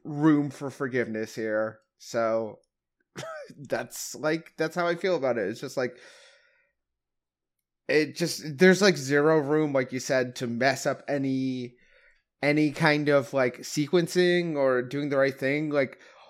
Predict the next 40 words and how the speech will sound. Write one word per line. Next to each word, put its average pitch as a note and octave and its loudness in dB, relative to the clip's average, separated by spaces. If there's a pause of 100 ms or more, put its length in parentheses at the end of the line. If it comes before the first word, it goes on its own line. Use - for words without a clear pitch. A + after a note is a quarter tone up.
(120)
watching, G3+ 8
watching F#3+ 8
Pocket F3 4
Train G3+ 4
play G#3+ 2
that G#3 6
deck, G3+ 6
you're G#3 4
like, G#3 -4
"Oh, D#4 10
that's, A#3 8
that's F4+ 6
not E3 8
that D#3 8
hard D3+ 6
of C#3+ 0
a D3+ -2
deck D3+ 6
to E3+ 0
play." E3 6 (260)
It's E3+ 4
because G3 4
Pocket A3 4
Train's F#3+ 4
the F3 4
world D#3 2
champion C#3+ 4 (520)
and E3+ 6
knows F3+ 6
what E3+ 2
the D#3+ 4
hell E3 2
he's D#3 -4
doing F#3+ 4
with D3 -4
that B2+ -2
deck, A#2+ -2
where, D3+ 0
like, C3 0 (840)
uh, D3+ 2